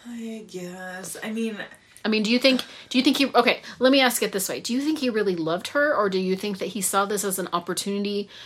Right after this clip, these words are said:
Speaker 2: to move forward in the life that he desired?
Speaker 1: I think, oh.
Speaker 2: <laughs>
Speaker 1: I think he loved her in the way that he could love her.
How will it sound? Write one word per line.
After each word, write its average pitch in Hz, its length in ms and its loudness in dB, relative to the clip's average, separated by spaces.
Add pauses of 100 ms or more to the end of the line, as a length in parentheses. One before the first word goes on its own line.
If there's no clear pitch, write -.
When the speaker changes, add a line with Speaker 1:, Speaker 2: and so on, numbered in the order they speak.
(140)
Speaker 2:
to 190 600 0
move 190 320 -2
forward 180 340 0
in 175 160 0
the 165 80 -2
life 160 320 -2
that 160 120 -8
he 165 120 -8
desired? - 540 -8 (500)
Speaker 1:
I 220 140 -2
think, 269 260 -6 (1900)
oh. 170 440 -14 (400)
Speaker 2:
<laughs> 190 1120 6 (840)
Speaker 1:
I 214 120 -2
think 277 300 -4
he 262 260 -2
loved 185 460 0
her 185 260 0 (120)
in 175 180 -6
the 170 100 -4
way 160 320 -2
that 151 220 -6
he 160 220 -14
could 123 400 -12
love 104 260 -12
her. - 300 -14